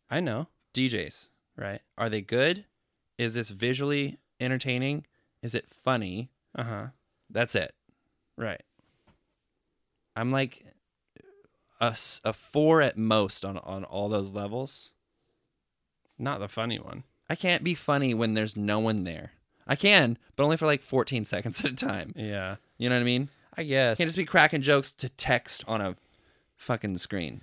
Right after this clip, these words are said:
Speaker 1: It's more engaging than you think.
Speaker 2: <sighs> But I can't type. I, I have to just, like, ugh.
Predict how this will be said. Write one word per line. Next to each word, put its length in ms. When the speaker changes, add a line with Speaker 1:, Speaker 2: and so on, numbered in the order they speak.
Speaker 1:
It's 180
more 140
engaging 400
than 140
you 100
think. 460
Speaker 2:
<sighs> 40
But 140
I 100
can't 260
type. 320
I, 60
I 340
have 160
to 80
just, 220
like, 340
ugh. 300